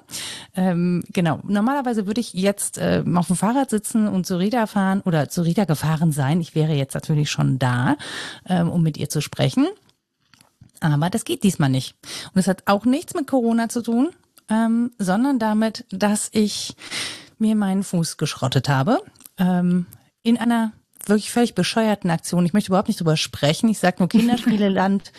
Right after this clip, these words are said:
<laughs> das ist nichts für Erwachsene. Erwachsene tun sich da weh. Ähm,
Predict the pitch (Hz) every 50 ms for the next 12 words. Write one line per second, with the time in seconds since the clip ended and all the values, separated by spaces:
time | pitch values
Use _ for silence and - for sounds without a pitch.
0 | - - - - - 175 - - 214 247 - - - 196 202 - - - - 190
1 | 185 175 165 160 156 156 - - - 143 127 123 - - 170 147 165 190 208 -
2 | - 208 190 180 - 208 214 214 190 202 - - 165 151 147 165 185 220 262 285
3 | - - - - - - - - - - 190 190 190 190 190 196